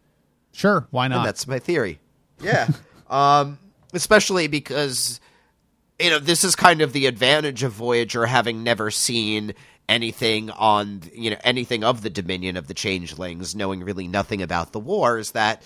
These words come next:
Speaker 2: they can encounter one and have no idea.
Speaker 1: Sure.
Speaker 2: You
Speaker 1: Why
Speaker 2: know,
Speaker 1: not?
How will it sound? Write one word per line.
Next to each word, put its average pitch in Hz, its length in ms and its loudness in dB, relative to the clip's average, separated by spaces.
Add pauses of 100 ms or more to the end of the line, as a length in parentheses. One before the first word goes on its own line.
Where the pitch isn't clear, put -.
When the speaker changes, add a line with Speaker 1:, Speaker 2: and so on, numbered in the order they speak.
(240)
Speaker 2:
they 123 180 2
can 113 160 -2
encounter 131 440 2
one 82 220 -8
and 95 140 -6
have 87 180 -8
no 85 160 -8
idea. 92 480 -6 (440)
Speaker 1:
Sure. 175 340 -4 (140)
Speaker 2:
You 113 140 -6
Speaker 1:
Why 107 120 -2
Speaker 2:
know, 147 80 -2
Speaker 1:
not? 113 240 -8